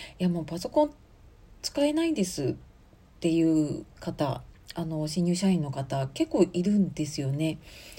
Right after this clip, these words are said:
で、私、その新人教育だったりとかやってた時に、本当にパソコンの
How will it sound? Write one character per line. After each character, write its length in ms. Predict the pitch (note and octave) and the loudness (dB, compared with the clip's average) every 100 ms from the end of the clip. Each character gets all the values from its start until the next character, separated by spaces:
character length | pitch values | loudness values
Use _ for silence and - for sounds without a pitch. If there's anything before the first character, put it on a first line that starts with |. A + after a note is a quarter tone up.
| - - - | -18 -16 -2
で、 240 | G3+ G3 | 4 4
私、 400 | F#3 F#3+ A#3 C4 | 4 0 -4 -6
そ 120 | C4 A#3 | -4 -4
の 120 | A#3 | -2
新 160 | A3+ | -2
人 160 | A3 G#3+ | -2 -2
教 160 | A3+ G#3 | 0 -2
育 260 | - D3 | 0 -4
だ 120 | C#3 | -4
っ 80 | C3+ | -4
た 100 | - | -6
り 120 | C3+ | -8
と 120 | D3+ C#3 | -6 -2
か 100 | D#3 | 0
や 140 | D3+ | 0
っ 20 | |
て 120 | D3+ | -2
た 140 | D3 C3+ | -8 -8
時 260 | - - | -10 -8
に、 260 | D#3 F#3 F3+ - - | 2 2 2 -2 -16
本 120 | B3 | -6
当 80 | C4+ | -4
に 60 | B3 | -4
パ 140 | G#3+ | -4
ソ 100 | A3+ | -8
コ 200 | B3 B3+ | -8 -6
ン 220 | B3 B3 | -6 -6
の 240 | B3 C4 | -6 -4